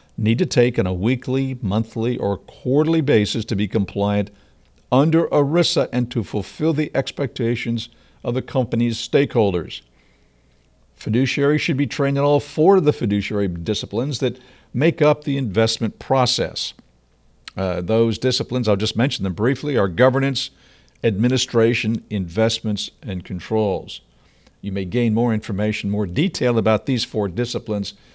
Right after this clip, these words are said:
Just send me an email at excellent fiduciary at roland christ dot com,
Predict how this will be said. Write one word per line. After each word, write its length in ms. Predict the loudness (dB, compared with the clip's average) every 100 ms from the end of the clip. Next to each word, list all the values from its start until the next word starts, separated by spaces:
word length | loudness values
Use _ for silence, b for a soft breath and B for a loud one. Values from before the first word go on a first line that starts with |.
| b -8
Just 180 | -6
send 180 | -4 -2
me 120 | 0
an 100 | 0
email 760 | 0 -2 -2 0 0 0 0 0
at 240 | 0 -2 2
excellent 520 | 2 2 0 -2 -2
fiduciary 800 | -4 -6 -2 0 0 0 0 0
at 100 | -2
roland 480 | -2 -2 -2 -2 -4
christ 360 | -6 -6 -6 -4
dot 260 | -6 -6
com, 320 | -8 -8 -8